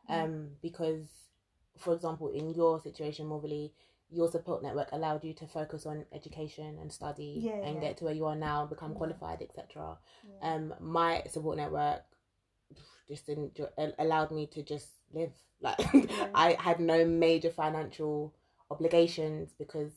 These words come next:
Speaker 1: um, my mum was there. Um, I mean, financially, I dealt with everything myself,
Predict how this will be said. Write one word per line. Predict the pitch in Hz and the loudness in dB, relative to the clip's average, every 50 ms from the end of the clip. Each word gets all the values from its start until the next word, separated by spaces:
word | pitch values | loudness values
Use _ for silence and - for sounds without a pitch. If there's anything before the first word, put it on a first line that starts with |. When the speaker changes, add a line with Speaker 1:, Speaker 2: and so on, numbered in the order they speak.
| - - - | -16 -10 -6
Speaker 1:
um, | 151 147 147 147 147 147 156 - _ _ | -4 -4 -4 -4 -6 -8 -10 -14 _ _
my | - 160 156 156 | -14 -10 -8 -6
mum | 156 156 156 156 151 151 151 151 151 143 147 - _ _ _ _ _ _ _ _ - | -4 -2 0 0 0 0 -2 -4 -8 -12 -16 -20 _ _ _ _ _ _ _ _ -16
was | 156 147 - - | -16 -14 -10 -4
there. | 160 156 160 156 156 156 151 160 156 _ _ _ _ _ _ _ - | -2 0 2 2 2 0 0 -4 -8 _ _ _ _ _ _ _ -8
Um, | 147 151 151 151 151 151 - - - _ _ _ _ _ - | -4 -4 -2 -2 -4 -6 -8 -12 -14 _ _ _ _ _ 0
I | 165 | 2
mean, | 175 175 170 160 143 - - _ _ _ - | 4 4 4 2 2 -2 -8 _ _ _ 2
financially, | 190 185 185 185 180 - - 165 160 | 4 4 4 4 2 0 0 0 2
I | 156 156 | 4 4
dealt | 160 135 143 | 4 4 4
with | 156 147 147 | 2 0 -2
everything | - - - | -6 -8 -8
myself, | 135 147 - 165 143 143 135 139 160 | -8 -6 -4 -2 -2 0 -2 -4 -6